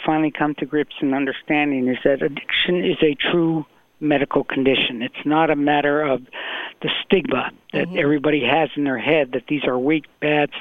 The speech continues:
Speaker 1: stupid, crazy, immoral people,
Speaker 2: Right.
Speaker 1: that in fact, uh, it's the opposite. People who are prone to addiction are amongst our most intelligent,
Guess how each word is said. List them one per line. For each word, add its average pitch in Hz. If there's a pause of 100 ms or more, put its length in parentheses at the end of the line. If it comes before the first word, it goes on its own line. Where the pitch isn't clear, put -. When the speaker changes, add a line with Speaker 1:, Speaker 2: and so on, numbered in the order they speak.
Speaker 1:
stupid, 151
crazy, 143
immoral 135 (600)
people, 208 (100)
Speaker 2:
Right. 123 (420)
Speaker 1:
that 156
in 143 (100)
fact, 160
uh, 135
it's 165
the 165
opposite. - (160)
People 165
who 156
are 143
prone 156
to -
addiction 143
are 143
amongst 143
our 147
most 143
intelligent, 147